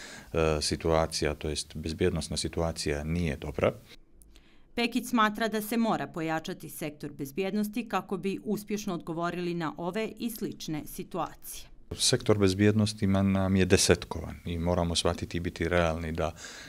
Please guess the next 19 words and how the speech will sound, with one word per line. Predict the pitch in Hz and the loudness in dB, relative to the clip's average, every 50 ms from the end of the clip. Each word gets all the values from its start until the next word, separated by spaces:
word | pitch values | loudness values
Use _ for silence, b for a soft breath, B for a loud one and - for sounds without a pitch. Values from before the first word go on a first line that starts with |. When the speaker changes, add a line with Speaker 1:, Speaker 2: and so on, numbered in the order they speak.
| B B | B B
Speaker 1:
imamo | - 90 87 82 85 85 82 | 0 2 2 2 2 2 0
određeni, | 82 85 90 90 82 85 85 80 80 80 | 0 2 2 2 2 2 0 0 0 0
e, | 80 78 78 B B B B B B - 82 80 80 78 78 78 | -2 -4 -8 B B B B B B -2 0 2 2 2 0 0
broj | 82 92 90 85 80 78 78 - - | 2 4 6 6 6 4 2 0 -2
manjka | 85 82 82 90 90 87 80 - 80 78 78 78 | 0 2 4 4 4 4 2 0 -2 -2 -2 -4
službenika | - - - 98 92 87 80 87 78 78 73 - - 76 80 82 | -6 0 4 4 4 4 4 2 2 0 0 -4 -4 -6 -4 -4
u | 78 82 80 | -4 -4 -4
svim | - - 98 95 87 76 71 | -2 2 4 4 4 4 2
sektorima, | - - - 76 - - - 85 85 87 85 80 78 | 0 2 0 0 -2 0 -2 2 2 2 2 2 0
posebno | - 85 82 - - 85 82 78 | 0 0 0 0 0 -2 -2 0
u | 76 | 0
sektoru | - - - - - - - | 0 0 0 0 -2 -2 -2
kriminalističke | - - - 80 80 78 82 82 82 - - - - - 82 76 | 0 -2 -2 0 0 0 0 0 0 -2 -2 -6 -2 -2 -4 -4
policije | - - 78 78 85 82 - - - 80 - | -2 -4 -2 -2 -2 -4 -4 -6 -8 -8 -6
koji | - 80 78 78 78 80 | -6 -6 -4 -4 -4 -6
se | 82 - - - 78 | -8 -10 -6 -6 -6
bavi | 73 - 85 82 78 80 76 76 | -2 2 2 2 2 2 0 0
ovakvim, | 80 78 80 78 78 - - 80 76 76 B B B B B B B B B | 2 2 2 2 0 -2 -6 -6 -6 -6 B B B B B B B B B
e, | - | -4